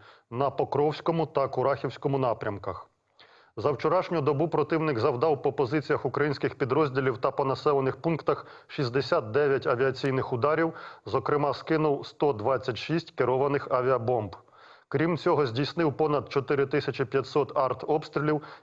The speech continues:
із них сто тридцять два із реактивних систем залпового вогню. Агресор завдавав авіаударів, зокрема, в районах населених пунктів Яструбине, Катеринівка, Павлівка, Кучерівка, Річки, Уланове, Великі Проходи, Харків,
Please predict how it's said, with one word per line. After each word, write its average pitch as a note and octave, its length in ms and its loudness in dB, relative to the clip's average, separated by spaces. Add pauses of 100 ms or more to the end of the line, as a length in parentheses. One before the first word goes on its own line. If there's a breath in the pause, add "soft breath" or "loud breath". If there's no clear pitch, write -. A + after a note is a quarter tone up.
із A#2 160 -2
них C#3+ 280 0
сто - 240 0
тридцять C3+ 420 -2
два D3+ 360 0
із A#2 140 0
реактивних C3 640 0
систем D#3+ 460 -2
залпового C3+ 540 0
вогню. A#2 440 -2 (760 loud breath)
Агресор C#3 500 0
завдавав D3 580 2
авіаударів, D3 640 2
зокрема, D3 400 2
в B2 80 0
районах C#3+ 380 2
населених C#3+ 440 2
пунктів C#3 420 -2
Яструбине, C#3 800 0
Катеринівка, C#3 760 2
Павлівка, C#3 760 2 (260 loud breath)
Кучерівка, C#3+ 840 2
Річки, C#3+ 580 -2 (220 loud breath)
Уланове, C#3+ 720 2
Великі C#3 440 2
Проходи, D3+ 600 0 (240 loud breath)
Харків, C#3 640 -2